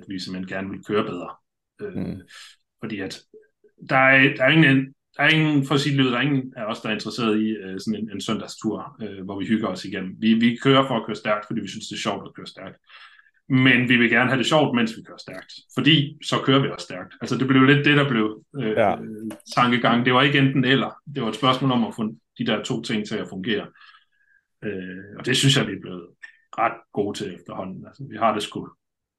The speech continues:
Speaker 1: sjovt derude nu, hvor vi var nu måske lidt for seriøse på et tidspunkt. Øh,
Speaker 2: Ja.
Speaker 1: øh, hvor vi hele tiden bare skulle køre, køre, køre stærkt, stærkt.
Speaker 2: Ja.
Speaker 1: Så gjorde vi det ikke nødvendigvis.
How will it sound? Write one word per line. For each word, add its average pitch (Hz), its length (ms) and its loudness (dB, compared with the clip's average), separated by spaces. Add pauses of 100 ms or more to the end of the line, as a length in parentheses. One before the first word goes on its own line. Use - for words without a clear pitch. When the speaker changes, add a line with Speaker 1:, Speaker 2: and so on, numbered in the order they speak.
(120)
Speaker 1:
sjovt - 280 -2
derude 95 260 -6
nu, 95 160 -6
hvor 98 140 -6
vi 98 100 -6
var 92 160 -6
nu 95 140 -8
måske 101 280 -4
lidt 104 180 0
for - 80 -10
seriøse 101 560 -4
på 101 60 -12
et 90 60 -12 (100)
tidspunkt. - 420 -10 (320)
Øh, 95 120 -14 (140)
Speaker 2:
Ja. - 100 -8 (960)
Speaker 1:
øh, 92 180 -16 (600)
hvor 107 140 -10
vi 95 80 -10
hele 110 240 0
tiden 95 280 -12 (920)
bare 101 140 -6
skulle - 200 -14
køre, 98 280 -10
køre, 98 200 -6
køre 98 180 -8
stærkt, 90 280 -10
stærkt. - 240 -18 (420)
Speaker 2:
Ja. - 180 -12 (360)
Speaker 1:
Så 104 200 -8
gjorde 104 180 2
vi 101 80 -4
det 101 60 -4
ikke 92 180 -6
nødvendigvis. 90 340 -10